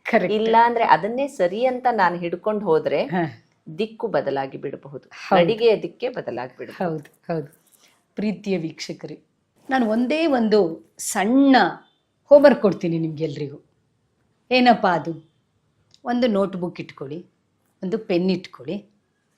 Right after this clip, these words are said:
Speaker 1: ನಿಮ್ಮ ಒಳಗೆ ಮೂಡ್ತಾ ಇರುವಂತಹ ಅತೃಪ್ತತೆ ಯಾವುದು ಅನ್ನೋದನ್ನ ಬರೀತಾ ಹೋಗಿ. ಏನ್ ಗೊತ್ತಾ, ನಮಗೆ ನಮ್ಮ ಬಗ್ಗೆ ಎಷ್ಟೊಂದು ಅತೃಪ್ತತೆ ಇರುತ್ತೆ. ಹಾಗಂತ ಹೇಳಿ, "ಅಯ್ಯೋ, ಹೀಗಿದೆಯಲ್ಲ"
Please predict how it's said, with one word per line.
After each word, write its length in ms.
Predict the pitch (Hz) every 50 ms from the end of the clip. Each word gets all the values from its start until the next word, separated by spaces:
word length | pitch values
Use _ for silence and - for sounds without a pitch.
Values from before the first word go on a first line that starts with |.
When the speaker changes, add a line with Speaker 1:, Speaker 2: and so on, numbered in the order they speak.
| _ _ _ _ _ _ -
Speaker 1:
ನಿಮ್ಮ 300 | 233 247 294 294 285 269 254
ಒಳಗೆ 1040 | 220 175 160 170 170 190 226 277 285 294 254 226 240 202 175 170 165 175 190 - _ _ _ _ _ -
ಮೂಡ್ತಾ 460 | 220 254 277 277 233 - - 240 226
ಇರುವಂತಹ 680 | 226 220 202 190 185 185 185 180 185 175 180 156 185 214 - - -
ಅತೃಪ್ತತೆ 840 | 202 180 190 - - 247 254 - - - - 208 - - 202 185 170
ಯಾವುದು 680 | 165 170 160 156 180 208 240 254 262 285 214 277 277 285
ಅನ್ನೋದನ್ನ 580 | - - 165 170 175 175 170 147 151 147 175 196 202 - _ _ _ _ _ _ _ -
ಬರೀತಾ 460 | 170 180 175 190 214 196 - - 190
ಹೋಗಿ. 360 | 170 - 165 165 139 - - _ _ _ - - - _ _ _ _ _ _ _ _ _ _ _ _ _ _ _ _ _ _ -
ಏನ್ 180 | 294 339 359 294
ಗೊತ್ತಾ, 460 | 226 214 220 - 196 151 143 - _ _ _ _ - 285
ನಮಗೆ 280 | 330 359 381 330 330
ನಮ್ಮ 280 | 269 226 208 226 269 302
ಬಗ್ಗೆ 300 | 262 247 294 240 226 294
ಎಷ್ಟೊಂದು 480 | 233 196 - - - 359 359 330 294
ಅತೃಪ್ತತೆ 500 | 262 269 - 311 262 - - 269 269 -
ಇರುತ್ತೆ. 420 | 226 196 175 170 - - 151 - _ _ _ _ _ _ _ _ _ _ _ _
ಹಾಗಂತ 400 | - - - 165 175 214 220 214 269
ಹೇಳಿ, 280 | 214 220 240 233 226 202
"ಅಯ್ಯೋ, 460 | 226 - - _ - 392 - - 277
ಹೀಗಿದೆಯಲ್ಲ" 580 | 170 190 254 208 202 262 202 247 247 220 220